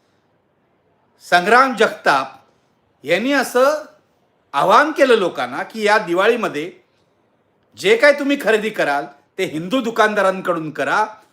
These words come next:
जो काय फायदा व्हायचा तो हिंदू दुकानदारांचा झाला पाहिजे,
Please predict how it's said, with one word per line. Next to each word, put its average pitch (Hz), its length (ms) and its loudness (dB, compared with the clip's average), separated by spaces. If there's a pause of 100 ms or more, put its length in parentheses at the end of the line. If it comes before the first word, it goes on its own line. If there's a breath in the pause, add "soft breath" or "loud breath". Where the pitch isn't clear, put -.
(840)
जो 220 160 6
काय 254 200 2
फायदा 190 360 2
व्हायचा 175 420 2
तो 185 180 -6
हिंदू 156 340 -4
दुकानदारांचा 160 880 -4 (120)
झाला 123 260 -10
पाहिजे, 113 380 -14